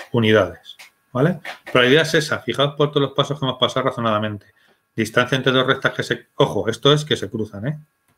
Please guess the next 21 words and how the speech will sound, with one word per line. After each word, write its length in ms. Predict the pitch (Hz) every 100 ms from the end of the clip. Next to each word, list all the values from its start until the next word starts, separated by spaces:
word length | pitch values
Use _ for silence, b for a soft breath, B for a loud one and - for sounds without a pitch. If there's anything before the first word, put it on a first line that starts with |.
| _ _ -
Ahora 180 | 110 107
veremos 280 | 107 104
las 120 | 98 -
paralelas. 580 | 104 90 82 - - _ _ _ b b b b b _
Que 100 | -
se 180 | - 139
cruzan 360 | 147 156 147
es 160 | 123 101
distancia 960 | 98 - 131 135 - 143 147 156 151 _ _ _ _ _ _ -
del 200 | 98 95
punto 400 | - 110 113 107
pi, 680 | 131 131 131 131 131 143 151 _ _ _ _ -
a 100 | 107
ver, 380 | 101 104 113 117
toda 140 | 117
esa 180 | 104 101
pesca, 220 | - - -
¿vale? 240 | 110 135 156
Que 120 | 127
tenéis 320 | - 110 -
ahí. 180 | 92